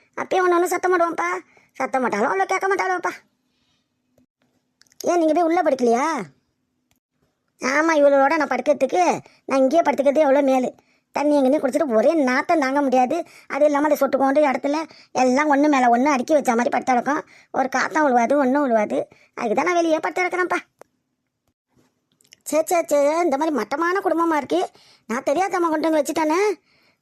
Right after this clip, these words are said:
ஐயே, ஏன் முருகன் நல்லா இருந்தாரு, அவரும் வீணா போயிட்டாரு. அவன் நல்லா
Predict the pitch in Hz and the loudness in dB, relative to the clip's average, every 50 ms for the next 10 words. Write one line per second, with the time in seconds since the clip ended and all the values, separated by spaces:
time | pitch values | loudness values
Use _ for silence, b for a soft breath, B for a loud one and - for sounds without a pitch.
0 | - - 214 262 370 427 427 330 311 339 359 349 311 311 349 427 415 392 339 320 | -8 -6 -4 -2 0 0 0 0 0 0 0 2 0 0 0 0 0 0 0 0
1 | 285 277 320 349 349 294 302 320 330 277 269 349 415 403 349 339 349 330 311 285 | 0 -2 -2 -2 -2 -2 -2 -2 -2 -4 -2 -2 -2 -2 0 -2 -2 -2 -2 -2
2 | 285 277 247 285 349 381 698 - _ _ _ _ _ _ _ _ _ _ _ _ | -2 0 0 0 -2 -2 -6 -8 _ _ _ _ _ _ _ _ _ _ _ _
3 | _ _ _ _ _ _ _ _ _ _ _ _ _ _ _ _ _ _ - - | _ _ _ _ _ _ _ _ _ _ _ _ _ _ _ _ _ _ -6 -4
4 | 233 240 240 240 254 | -2 0 0 0 0